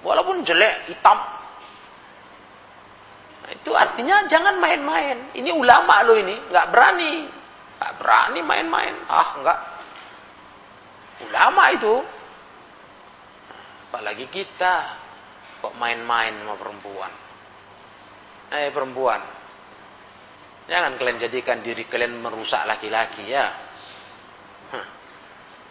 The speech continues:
Jangan jadikan diri kalian pengerusak. Ya, penggoda,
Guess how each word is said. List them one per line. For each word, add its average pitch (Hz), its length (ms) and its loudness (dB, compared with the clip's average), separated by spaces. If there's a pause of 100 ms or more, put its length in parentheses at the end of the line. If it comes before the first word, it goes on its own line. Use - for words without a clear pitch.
(340)
Jangan 147 240 -4
jadikan 139 400 -2
diri 131 240 -6
kalian 131 240 -2
pengerusak. 127 580 0 (1800)
Ya, 110 180 -14 (300)
penggoda, 113 880 2